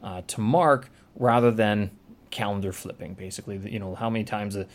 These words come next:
this earth has gone around the sun. I can't see it. I mean, <laughs> yes, I see the sun. Okay, I get that. But, I mean, I don't feel that. <laughs> I don't feel the sun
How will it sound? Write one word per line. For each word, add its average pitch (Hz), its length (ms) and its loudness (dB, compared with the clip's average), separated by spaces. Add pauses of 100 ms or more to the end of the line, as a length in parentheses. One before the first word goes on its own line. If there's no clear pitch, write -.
(340)
this - 180 -10 (380)
earth 104 200 -2
has 95 100 -6
gone 98 180 -2
around 95 240 0
the 95 80 -4
sun. 92 320 -6
I 156 140 4
can't - 280 -4
see - 220 -10
it. - 200 -14
I 113 40 -8
mean, 107 240 -4 (180)
<laughs> - 180 -20
yes, 147 260 4
I 113 60 -4
see 160 160 0
the 127 100 2
sun. - 400 -2
Okay, 113 200 -2
I 92 120 -4
get 139 240 2
that. 101 200 -2 (460)
But, 113 220 6 (560)
I 110 100 -2
mean, 107 300 0 (280)
I 123 60 2
don't 170 180 2
feel 123 440 2 (500)
that. - 760 -2 (120)
<laughs> - 240 -8
I 147 60 6
don't 190 180 8
feel 175 460 6
the 139 100 2
sun 127 580 2